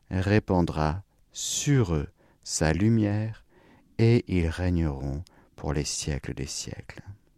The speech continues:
Alors nous voyons déjà poindre dans cette parole de Dieu plusieurs choses.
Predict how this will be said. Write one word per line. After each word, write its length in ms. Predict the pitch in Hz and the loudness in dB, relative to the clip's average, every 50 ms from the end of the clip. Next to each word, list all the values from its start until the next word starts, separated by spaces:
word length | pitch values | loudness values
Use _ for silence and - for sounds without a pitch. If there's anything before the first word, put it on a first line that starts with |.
| _ _ _ _ _ _ _ _ _ _ _ _ _ _ _ _ _ _ _ _ _ _ _ _ _ _ _ _ _ _ _ _ _ - - - - - - - - - - - - - | _ _ _ _ _ _ _ _ _ _ _ _ _ _ _ _ _ _ _ _ _ _ _ _ _ _ _ _ _ _ _ _ _ -20 -20 -20 -20 -20 -18 -18 -20 -18 -20 -16 -4 4
Alors 300 | 107 117 143 170 170 160 | 8 12 12 12 12 12
nous 100 | 156 131 | 12 12
voyons 300 | 120 127 135 147 139 120 | 12 12 10 10 8 8
déjà 340 | 123 127 127 180 185 170 | 8 6 8 8 6 6
poindre 560 | 123 _ _ - 165 185 185 156 123 101 87 101 | 6 _ _ 6 8 8 10 8 8 6 6 4
dans 140 | 101 104 | 4 4
cette 220 | - - 104 - - | 4 2 0 0 4
parole 380 | - 147 143 131 131 117 113 | 4 6 8 10 10 10 10
de 140 | 98 101 101 | 10 6 4
Dieu 240 | 95 92 107 139 147 | 4 4 4 4 4
plusieurs 320 | - - 123 110 113 113 | 6 4 4 6 4 2
choses. 420 | - - - 175 135 101 87 101 | 2 4 2 2 2 2 0 -4